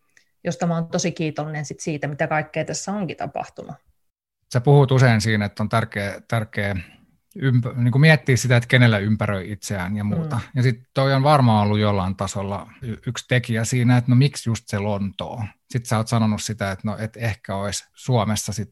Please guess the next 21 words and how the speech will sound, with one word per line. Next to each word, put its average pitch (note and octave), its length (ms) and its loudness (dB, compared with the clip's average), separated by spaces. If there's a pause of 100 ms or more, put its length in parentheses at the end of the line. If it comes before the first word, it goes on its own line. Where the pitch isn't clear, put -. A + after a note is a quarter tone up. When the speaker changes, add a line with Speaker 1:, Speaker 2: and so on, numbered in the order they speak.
Speaker 2:
lähtenyt G2 480 -8
yrittäjäksi. F3+ 600 -6
Speaker 1:
Mm. A#2+ 40 -2
Speaker 2:
Vaikea A2 260 -2
tietysti G2+ 260 -12
sanoa G#2+ 260 -4
jälkikäteen, A2+ 580 -4
mut B2+ 140 0
et C3+ 120 -6 (340)
mielenkiintoista B2+ 1080 2 (300)
ois B2 220 -4
kuulla A#2+ 320 0
se, B2 180 -2
että A#2 280 -4 (340)
mikä D3 240 2
siinä C3 380 4
ympär-, C#3 460 -2
e-, D3 140 -2 (260)
ympäristössä B2 720 0
oli G#2+ 200 -4
ero? A2+ 360 -4